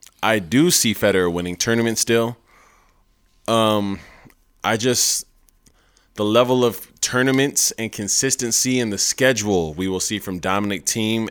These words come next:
adds up to more points than what I imagine Federer doing. Um, ultimately, I do think that Federer can still go out there and be successful, be a top five player,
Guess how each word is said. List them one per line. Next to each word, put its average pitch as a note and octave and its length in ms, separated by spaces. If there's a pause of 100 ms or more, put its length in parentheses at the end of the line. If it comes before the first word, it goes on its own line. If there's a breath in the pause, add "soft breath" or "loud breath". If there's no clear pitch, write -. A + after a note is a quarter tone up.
adds G2+ 240
up G#2+ 160
to G2+ 120
more G#2 280
points A2+ 500
than G2 180
what F#2+ 100
I F#2 140
imagine F#2+ 460
Federer F#2 480
doing. D2+ 440 (720 soft breath)
Um, F#2 540 (180)
ultimately, A2+ 600
I G#2 100
do G2+ 220
think G#2 240
that F#2+ 120
Federer G2+ 420
can F#2+ 160
still G2 640 (440 soft breath)
go G2 160
out G2 220
there G2 420
and F2+ 300
be F#2+ 120
successful, F#2+ 600
be E2+ 140
a E2 40
top F2+ 300
five F2 260
player, E2 500